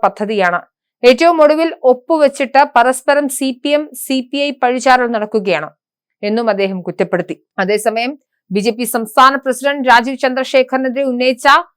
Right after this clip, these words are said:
വ്യവസായ ഭൂമി ക്രമക്കേട് ആരോപണം അടിസ്ഥാനരഹിതവും വസ്തുതാവിരുദ്ധവുമാണെന്ന് ബി പി എൽ ഇന്നലെ അറിയിച്ചിരുന്നു. രണ്ടായിരത്തി മൂന്നിൽ സുപ്രീം കോടതി തള്ളിയ ഭൂമി പതിച്ചു നൽകലിലെ ക്രമക്കേടെന്ന ആരോപണമാണ് ഇപ്പോൾ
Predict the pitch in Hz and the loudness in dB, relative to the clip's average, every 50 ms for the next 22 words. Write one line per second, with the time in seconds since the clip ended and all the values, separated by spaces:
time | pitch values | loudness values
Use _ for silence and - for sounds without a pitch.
0 | _ _ _ _ - 196 226 247 269 277 - 330 311 320 320 330 311 247 220 262 | _ _ _ _ -2 0 0 0 0 0 4 4 6 8 8 6 4 4 0 0
1 | 285 277 294 294 _ - 269 254 262 269 262 - 285 277 269 277 - - 233 233 | -2 -2 -4 -4 _ -2 0 0 0 -2 -2 2 2 2 2 2 2 4 4 4
2 | 247 254 254 233 254 269 262 262 247 226 214 214 - - 302 294 302 302 294 269 | 4 4 2 0 0 -2 -2 -2 -2 -2 -2 -4 -2 2 2 2 2 2 -2 -2
3 | 220 240 240 226 233 233 240 269 302 _ _ _ _ _ _ _ 185 220 233 226 | -2 -2 -2 -2 -2 -2 -2 -6 -6 _ _ _ _ _ _ _ 0 0 0 0
4 | - 311 262 311 311 311 302 302 285 277 233 240 269 277 269 262 247 233 233 233 | -2 2 6 6 6 6 4 -2 -6 -6 0 2 2 2 4 4 4 4 4 2
5 | 233 247 262 240 208 196 240 254 247 247 - 277 277 254 240 240 233 233 233 233 | 0 -2 -2 -4 -6 -4 -4 -4 -4 -4 -6 -4 -4 -2 -4 -4 -4 -4 0 0
6 | 220 208 202 190 185 190 196 190 - 208 185 185 202 - _ _ _ _ _ _ | 2 2 2 2 0 -2 -6 -4 -4 -4 -4 -4 -8 -10 _ _ _ _ _ _
7 | _ _ _ _ _ - 269 277 311 330 370 359 - 392 359 359 359 349 339 359 | _ _ _ _ _ 2 4 6 6 6 4 4 2 0 0 0 0 2 2 2
8 | 392 381 - 339 269 - 349 349 349 339 339 320 311 285 311 277 - 285 269 269 | 2 2 -2 -4 -2 0 -2 -2 -2 2 4 4 4 4 -2 0 2 2 2 2
9 | 269 269 269 285 311 294 247 226 247 262 294 294 311 320 254 - 254 233 254 262 | 0 2 2 4 4 4 2 0 -2 -2 -2 -2 -2 -6 -6 -8 -8 -6 -6 -6
10 | - 294 269 269 262 254 247 247 247 254 262 269 262 _ - 240 240 240 254 247 | -6 -6 -4 -2 -2 -2 -2 -4 -4 0 -2 -2 -2 _ 0 0 0 0 -2 -2
11 | 247 269 262 247 240 240 233 220 220 220 233 240 254 262 254 247 240 220 196 170 | -2 -2 0 0 0 0 0 2 2 2 2 2 2 2 2 2 2 2 2 0
12 | 165 - 208 202 - 226 220 | -2 -4 -8 -6 -2 0 0